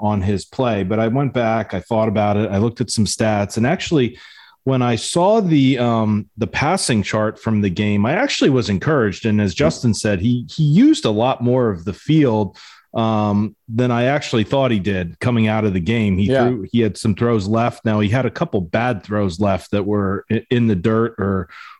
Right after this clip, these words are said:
Speaker 1: or low. So he definitely needs to improve on that. But, um, <clears throat> he, he was throwing over the middle and he threw right and he had that nice deep ball. So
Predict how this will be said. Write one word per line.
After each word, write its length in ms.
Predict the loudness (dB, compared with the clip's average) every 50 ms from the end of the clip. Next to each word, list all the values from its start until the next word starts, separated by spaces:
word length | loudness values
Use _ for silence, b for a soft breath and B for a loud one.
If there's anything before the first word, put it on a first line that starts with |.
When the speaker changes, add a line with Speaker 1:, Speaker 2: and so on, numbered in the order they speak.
| B _
Speaker 1:
or 220 | 0 0 2 2 2
low. 380 | 0 2 2 2 2 0 0
So 240 | -2 -2 0 0 2
he 80 | 2 2
definitely 300 | 0 0 0 0 0 2
needs 240 | 2 2 0 0 0
to 80 | 0
improve 420 | 0 0 0 0 -2 0 0 0 0
on 140 | 2 2
that. 280 | 2 0 0 -2 -2 -2
But, 260 | 0 0 0 -2 B B B B B B B B -4
um, 480 | -2 0 2 2 2 2 0 -2 -2 -4 _ _ -4
<clears throat> 320 | -2 -2 -2 -2 -4 -4
he, 200 | -2 -2 -2 0
he 200 | 0 0 2 2
was 180 | 2 2 0 0
throwing 280 | 0 2 2 2 2
over 200 | 0 0 0 0
the 60 | 2
middle 320 | 2 2 2 2 2 2 0
and 140 | 0 0 -2
he 60 | -2
threw 220 | -2 0 0 2 2
right 300 | 2 2 0 0 0 -2
and 140 | 0 0
he 80 | 0 0
had 160 | 0 0 0
that 160 | 0 -2 0
nice 220 | 0 0 -2 -2 -2 -6 _ _ _ -10 _
deep 260 | -2 -2 -2 0 -2
ball. 200 | -2 -2 -2 -2
So 320 | -2 -2 0 0 0 -2